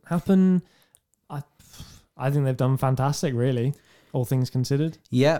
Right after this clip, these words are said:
Speaker 2: um, and I, I think a few, if their away record was better, they would have made playoffs. But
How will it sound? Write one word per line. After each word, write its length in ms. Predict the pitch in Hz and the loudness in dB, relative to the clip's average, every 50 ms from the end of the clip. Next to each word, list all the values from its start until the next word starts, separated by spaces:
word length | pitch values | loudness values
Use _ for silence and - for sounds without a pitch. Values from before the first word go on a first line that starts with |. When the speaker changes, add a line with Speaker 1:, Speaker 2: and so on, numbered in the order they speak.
| - _ | -4 _
Speaker 2:
um, 540 | - 127 127 127 127 127 123 123 120 120 123 - | 0 2 2 4 4 2 2 0 0 -2 -2 -2
and 540 | 123 123 120 120 117 120 120 117 113 - - - | -2 -2 -2 -2 -2 -4 -4 -6 -6 -8 -4 0
I, 180 | 131 139 131 156 | 2 2 2 2
I 20 | 147 | 0
think 180 | - 165 147 | 0 -2 -4
a 40 | 123 | -4
few, 420 | - - 135 127 120 113 113 110 - - | -6 -4 -2 0 0 -2 -4 -8 -6 -2
if 140 | 135 131 113 | -2 0 2
their 120 | 131 117 | 2 2
away 300 | 107 104 113 113 113 110 | 2 2 0 0 0 0
record 400 | 110 110 104 - - 117 110 104 | 0 -2 -2 -2 -4 -4 -4 -4
was 120 | 107 104 - | -6 -8 -6
better, 380 | - 117 107 - - - 113 | -4 -4 -4 -4 -4 -4 -2
they 100 | 107 107 | 0 0
would 140 | 101 104 107 | 2 2 0
have 120 | 107 98 | 0 0
made 260 | 107 107 107 104 98 - | 0 0 -2 -2 -6 -6
playoffs. 440 | - 117 110 110 113 104 - - - | -2 -2 0 0 -2 -4 -6 -6 -2
But 340 | - 135 127 123 139 143 143 | 2 2 4 4 2 0 -4